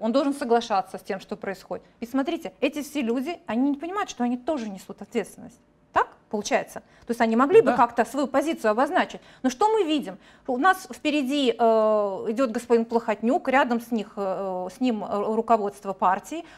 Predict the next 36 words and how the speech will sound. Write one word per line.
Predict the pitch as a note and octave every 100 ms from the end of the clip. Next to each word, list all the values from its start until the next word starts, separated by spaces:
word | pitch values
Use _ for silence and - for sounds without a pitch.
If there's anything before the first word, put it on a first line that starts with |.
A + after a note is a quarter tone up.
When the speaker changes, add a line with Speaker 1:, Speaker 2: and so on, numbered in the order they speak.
| -
Speaker 1:
А | A#3+ A3+ G#3 G3+
где | A#3
позиция | A#3+ B3+ B3+ C4
остальных? | A#3+ D#4+ D#4 C#4 -
Почему | - - D#4+
они | E4+ C#4+
этого | - F#3+
не | F#3
понимают? | G#3 G#3 F3 - _ _ _ _ _ _ _ - - - -
Speaker 2:
Ну, | C4 C4+ A#3 G3 D3+ C#3
я | C#3 D#3
думаю, | F3 E3
что | C#3 D3
у |
партии | B2+ D3+ C#3 C3
Шора | A#2 D3 C#3
там | B2+ B2+
проблем | B2 B2+ C#3 B2+
очень | C#3 C3+
много. | B2+ C3 E3 F3+ F3 E3
Они | C3+ C#3 D3+ C#3 B2+ - - -
появились | - C3 D3+ C#3+ -
в |
парламенте | C3 C#3 C#3+ C3 B2
только | B2 F#3 F#3+ D3+ C#3+
благодаря | B2+ C3 B2 B2+ C3+ B2+
демократической | B2+ A#2+ A#2+ B2 A#2 A2+
партии. | A2 D3+ F#3+
Speaker 1:
А | B3
кто | B3 E4+
сейчас, | - C#4
вот | B3+
как | A#3+ A#3
Шор | - A#3+ G#3+
сейчас | - A#3+
переживает, | - B3 B3+ C4 A#3 F3